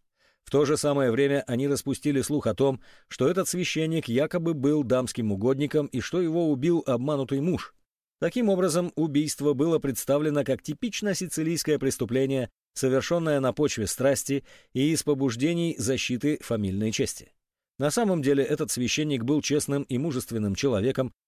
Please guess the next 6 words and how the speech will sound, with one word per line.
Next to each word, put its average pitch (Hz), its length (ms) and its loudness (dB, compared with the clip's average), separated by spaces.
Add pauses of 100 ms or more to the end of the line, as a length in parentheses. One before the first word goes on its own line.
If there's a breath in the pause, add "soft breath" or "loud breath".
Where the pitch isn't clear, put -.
(140)
пытавшимся 190 580 0
пролить 165 380 0
свет 180 480 0
на 117 160 -2
бесчестные 156 640 0
методы, 156 420 0